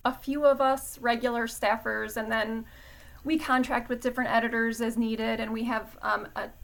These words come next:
a team of readers who come in every year to help us for the fiction contest that we run. And I started at Leapfrog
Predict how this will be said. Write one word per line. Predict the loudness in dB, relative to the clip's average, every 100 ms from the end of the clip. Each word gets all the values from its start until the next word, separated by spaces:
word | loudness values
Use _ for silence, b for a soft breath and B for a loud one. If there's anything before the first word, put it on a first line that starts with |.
| -2
a |
team | 0 0 0
of | 0
readers | -2 -2 0 -2 -4
who | -6
come | -4 -4 -2
in | -2
every | -2 -4
year | -6 -4
to |
help | -2 -2 0
us | -2 -4 -8
for | -6 -6 -6
the | -8 -10 -10 -10 -14 -20 _ -20 -4
fiction | -4 -4 -6 -8 -10 -14 -4
contest | -4 -2 -4 -6 -6
that | -10
we | -8
run. | -6 -4 -4 -6 B B B B B B B 2
And | 4
I | 4
started | 2 2 6 6 4 -2 -8 B B
at | 0 0
Leapfrog | 0 -4 2 4 4 2